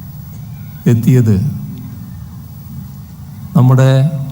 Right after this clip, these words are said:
നാടിൻ്റെ പുരോഗതിക്കും വികാസത്തിനും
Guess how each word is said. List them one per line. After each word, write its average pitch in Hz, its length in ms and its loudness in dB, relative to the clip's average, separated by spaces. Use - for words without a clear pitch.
നാടിൻ്റെ 131 480 6
പുരോഗതിക്കും 135 640 6
വികാസത്തിനും 131 760 6